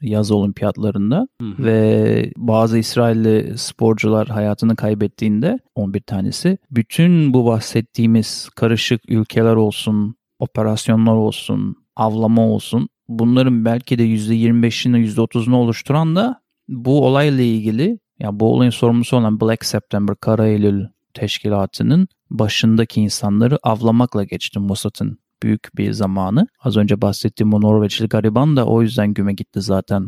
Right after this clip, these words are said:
Speaker 1: Orada yine Münih katliamı ile ilgili liderlerden birini öldürdüğünü düşünüp gaza gelip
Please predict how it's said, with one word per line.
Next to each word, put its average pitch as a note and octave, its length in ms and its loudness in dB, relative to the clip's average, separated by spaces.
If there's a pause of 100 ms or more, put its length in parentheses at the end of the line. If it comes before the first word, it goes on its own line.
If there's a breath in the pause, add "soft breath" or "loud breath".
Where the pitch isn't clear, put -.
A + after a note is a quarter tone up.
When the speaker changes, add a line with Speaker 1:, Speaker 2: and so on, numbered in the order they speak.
Speaker 1:
Orada G#2 440 0 (200)
yine G#2 280 2
Münih G#2+ 340 2
katliamı G#2+ 500 2
ile G#2+ 160 2
ilgili G2+ 420 0 (240)
liderlerden G#2+ 760 0
birini A2+ 280 2
öldürdüğünü A2 500 2
düşünüp G#2+ 380 -2 (200)
gaza G#2+ 240 0
gelip G2+ 280 -2